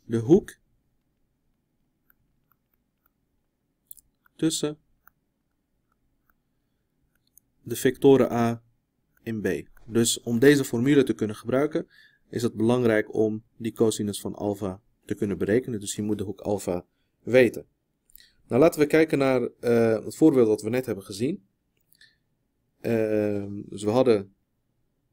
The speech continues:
twee vectoren. Vector A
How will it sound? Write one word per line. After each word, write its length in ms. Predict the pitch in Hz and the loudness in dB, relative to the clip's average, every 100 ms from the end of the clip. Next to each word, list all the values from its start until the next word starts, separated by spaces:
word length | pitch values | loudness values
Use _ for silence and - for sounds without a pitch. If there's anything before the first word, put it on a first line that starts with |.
| _ _ _ _ _ | _ _ _ _ _
twee 220 | - 139 | 2 2
vectoren. 560 | 127 - 147 165 180 - _ _ _ _ _ _ _ _ - _ _ _ _ _ | 2 -2 0 0 -2 -8 _ _ _ _ _ _ _ _ -20 _ _ _ _ _
Vector 500 | - 123 - 110 - | -8 -6 -2 -4 -2
A 260 | 131 98 | -2 -4